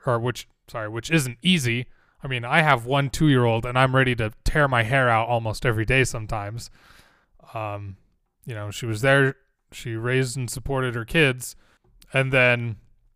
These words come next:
decided, "Hey, you know, I'm gonna learn more. I'm gonna, I'm gonna go for more. I'm gonna try and make more with my life." I've heard going back to school when you're older is not an easy thing to do.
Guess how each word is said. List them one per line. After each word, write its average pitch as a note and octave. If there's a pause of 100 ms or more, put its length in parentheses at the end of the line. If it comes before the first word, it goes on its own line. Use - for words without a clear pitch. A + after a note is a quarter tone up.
(580)
decided, B2
"Hey, D3
you A#2
know, A#2
I'm B2
gonna B2+ (480)
learn C#3
more. D3+
I'm A2+
gonna, A#2+ (360)
I'm B2+
gonna C3+
go C#3
for -
more. E3+
I'm A#2
gonna A#2+
try C#3
and C3+
make C#3 (420)
more D#3
with D#3
my D#3
life." D3+ (420)
I've D#3
heard F#3
going E3
back C#3 (400)
to -
school C3 (380)
when C3+
you're A#2
older C3
is B2
not B2+
an B2
easy A#2+
thing A#2
to C3
do. G2+